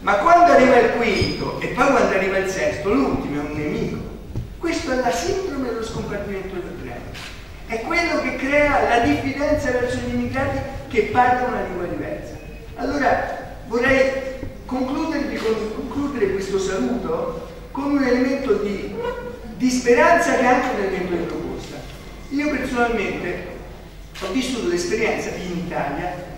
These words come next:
di aver dato vita con altri alla scuola Louis Massignon per imparare la lingua italiana. È nata quando un somalo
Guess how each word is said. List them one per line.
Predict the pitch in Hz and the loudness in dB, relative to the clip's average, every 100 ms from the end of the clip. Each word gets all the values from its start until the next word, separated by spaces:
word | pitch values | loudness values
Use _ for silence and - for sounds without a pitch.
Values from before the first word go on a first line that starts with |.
| - - | -14 -4
di | 233 | 2
aver | 254 254 | 4 4
dato | 254 269 | 2 2
vita | 262 233 - | 0 0 -2
con | 226 233 | 0 2
altri | 240 247 247 247 247 - - - - - | 4 2 0 -4 -6 -8 -12 -14 -14 -6
alla | 190 240 | 0 2
scuola | - 262 247 233 - | 2 6 6 8 6
Louis | 240 123 | 4 4
Massignon | 220 208 254 - 233 - | 2 2 2 2 2 2
per | - 160 | -2 -4
imparare | 208 208 240 240 233 233 | -4 0 4 4 4 4
la | 240 233 190 | 4 4 0
lingua | 190 190 | -2 0
italiana. | 190 190 - - - - - - - | 0 0 -2 -4 -8 -10 -12 -14 -6
È | 240 | 0
nata | 269 269 247 196 | 2 4 2 2
quando | 214 226 - 180 175 - - - - - - - - | 2 2 2 0 -2 -2 -4 -4 -6 -10 -14 -10 0
un | 285 285 | 4 4
somalo | - - - - - - | 4 4 4 2 -2 -4